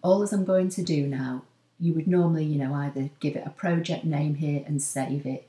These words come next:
It's entirely up to you, or you might not want to save it. You might just want to do something and download it. Irrespective, once you've got your shapes on your mat, you would hit your download button. And this is the message.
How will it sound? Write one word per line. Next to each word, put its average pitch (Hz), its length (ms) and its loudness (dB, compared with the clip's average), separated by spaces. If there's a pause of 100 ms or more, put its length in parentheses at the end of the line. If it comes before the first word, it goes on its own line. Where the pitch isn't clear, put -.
(120)
It's - 100 -12
entirely 151 540 -2
up - 100 -8
to - 140 -6
you, 135 260 0 (100)
or 135 420 0 (340)
you 151 80 2
might 156 200 2
not 151 140 -2
want 139 220 -2
to - 120 -8
save 135 400 -2
it. 135 200 -2
You 147 80 0
might 135 180 0
just - 220 -8
want 139 240 0 (160)
to 143 100 -6
do 156 240 0
something 139 560 -2
and 135 140 0
download 127 600 -2
it. 120 200 -8 (800)
Irrespective, 185 840 -2 (380)
once 175 320 2
you've 208 160 -2
got - 340 -2
your 175 140 -2
shapes - 580 -4
on 156 160 0
your 165 140 2
mat, 127 240 -4 (540)
you 170 40 0
would 147 160 -2
hit 156 240 -2
your 147 80 -2
download 143 560 0
button. 120 360 -6 (1400)
And 147 240 6
this 170 240 2
is 160 160 0
the 156 100 -2
message. 139 720 -2